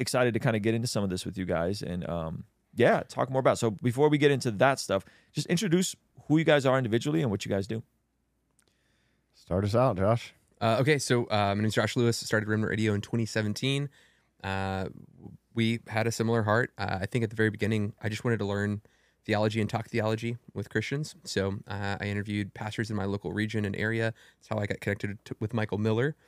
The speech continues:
Speaker 3: Uh, Michael Miller, uh, introduced me later to Michael Rowntree, and then one after the other, we just started adding co-hosts to the show, uh, to the program. As the content developed, that desire to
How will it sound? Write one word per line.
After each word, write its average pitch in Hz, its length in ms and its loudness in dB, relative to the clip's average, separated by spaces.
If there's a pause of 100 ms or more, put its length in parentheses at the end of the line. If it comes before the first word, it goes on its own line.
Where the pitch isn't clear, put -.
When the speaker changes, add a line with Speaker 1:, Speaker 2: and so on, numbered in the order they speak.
(280)
Speaker 3:
Uh, 101 120 -6
Michael 104 300 -2
Miller, 104 480 0
uh, 107 220 -6
introduced 104 380 -6
me 107 80 -4
later 104 240 -2
to - 120 -8
Michael 101 240 -6
Rowntree, 107 560 -4
and 101 220 -8
then 98 160 -4
one 101 120 -4
after 101 240 -8
the 98 140 -6
other, 101 160 -6
we 101 80 -6
just - 100 -14
started 104 260 -8 (340)
adding 101 200 -4
co-hosts 104 360 -6
to 104 120 -8
the 107 80 -8
show, 113 320 -4 (140)
uh, 110 180 -8
to 104 80 -14
the - 60 -12
program. 107 460 -4 (340)
As 117 160 4
the 113 240 6
content 120 420 0
developed, 110 640 0
that - 200 -2 (400)
desire 110 600 2
to 104 460 -4